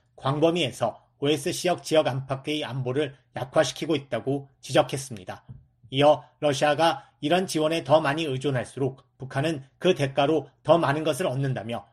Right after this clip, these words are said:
미국은 북한이 러시아로부터 전투기, 지대공 미사일, 장갑차, 탄도미사일 생산 장비 또는 물자, 그리고 다른 첨단 기술을 포함한 군사 지원을 구하려 한다고 평가하고 있다고 밝혔습니다. 그러면서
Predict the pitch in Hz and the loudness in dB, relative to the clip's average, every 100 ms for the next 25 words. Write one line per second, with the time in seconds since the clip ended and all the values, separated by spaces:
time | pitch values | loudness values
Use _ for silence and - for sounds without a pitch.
0 | _ - 143 135 165 147 - _ 139 170 | _ -6 -2 2 2 0 -6 _ -6 -2
1 | 175 175 151 143 165 143 135 147 156 127 | 2 4 4 4 0 0 -2 4 4 4
2 | _ - 147 135 143 160 - _ - 151 | _ -6 -6 -6 -4 -4 -4 _ -10 0
3 | 170 185 165 131 131 120 - _ - 135 | 2 2 0 0 0 0 -6 _ -4 -2
4 | 143 139 - 123 - _ _ 170 175 185 | 0 -2 -4 -10 -10 _ _ -4 0 0
5 | 175 165 170 165 160 165 127 123 135 143 | 2 2 0 -2 -4 -4 -4 -6 -6 -4
6 | 139 131 120 131 123 98 _ _ - 131 | -4 -2 -6 -8 -8 -10 _ _ -6 0
7 | 147 147 - _ 151 170 - 180 196 170 | 0 0 -6 _ 0 0 -2 2 2 2
8 | 135 151 143 131 120 151 127 - _ 156 | -2 -2 -2 0 0 -2 -4 -12 _ -4
9 | 156 175 135 147 156 139 135 135 139 131 | 4 4 4 -2 -2 -4 0 2 2 -2
10 | 113 107 139 135 _ _ 165 170 175 160 | -4 -6 -8 -10 _ _ -8 0 0 0
11 | 135 - 101 104 127 139 _ 135 131 160 | -4 -6 -12 -8 -8 -8 _ -8 -2 -2
12 | - 98 101 - _ _ _ _ _ - | -4 -10 -12 -14 _ _ _ _ _ -2
13 | 147 131 117 147 - | 0 0 2 2 2